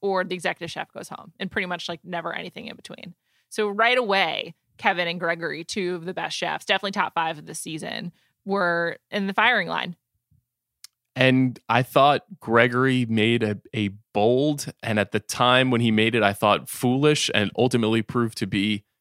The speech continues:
Speaker 2: incredibly strategic and insightful move in drafting his team. So Restaurant Wars, there are four phases.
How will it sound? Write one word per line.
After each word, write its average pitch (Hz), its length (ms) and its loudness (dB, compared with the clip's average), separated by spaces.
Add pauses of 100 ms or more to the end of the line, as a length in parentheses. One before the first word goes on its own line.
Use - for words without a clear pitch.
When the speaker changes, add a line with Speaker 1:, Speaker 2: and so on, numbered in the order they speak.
(100)
Speaker 2:
incredibly 107 760 0
strategic 120 640 -2
and 104 100 2
insightful 110 560 2
move 117 420 4 (280)
in 110 100 0
drafting 104 480 4
his 101 180 2
team. 113 360 0
So 107 120 0
Restaurant 98 400 0
Wars, 98 300 0 (260)
there 104 120 4
are 98 100 4
four 107 340 0
phases. 98 560 0